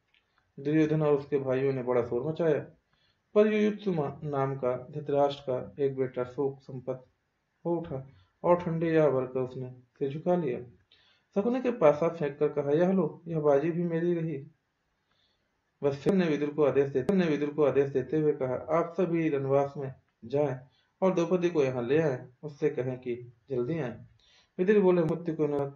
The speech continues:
क्यों मृत्यु को न्योता देने चला है? अपनी विषम परिस्थितियों का तुम्हें ज्ञान नहीं है?" दुर्योधन को यूं फटकारने के बाद विदुर ने सभासदों की ओर देखकर कहा, "अपने को हार चुकने के बाद युधिष्ठिर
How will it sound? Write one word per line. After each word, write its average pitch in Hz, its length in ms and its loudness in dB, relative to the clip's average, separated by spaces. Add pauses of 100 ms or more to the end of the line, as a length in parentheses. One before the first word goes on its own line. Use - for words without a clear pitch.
(180)
क्यों 185 120 2
मृत्यु 165 320 -2
को 151 100 0
न्योता 143 300 0
देने 135 220 0
चला 123 240 -2
है? 123 260 -8 (440)
अपनी 160 240 -6
विषम 151 240 -2
परिस्थितियों 147 480 -4
का 143 100 0
तुम्हें 135 280 -2
ज्ञान 127 240 -2
नहीं 180 260 0
है?" 143 240 -8 (920)
दुर्योधन 233 340 6
को 226 140 2
यूं 190 180 4
फटकारने 156 540 2
के 151 100 0
बाद 135 200 4
विदुर 139 240 0
ने 135 200 -4
सभासदों 135 520 -2
की 131 80 -4
ओर 123 220 -4
देखकर 123 280 -4
कहा, 127 320 -10 (640)
"अपने 196 320 4
को 196 140 4
हार 147 220 8
चुकने 151 280 -2
के 147 80 -4
बाद 139 200 2
युधिष्ठिर 135 480 -6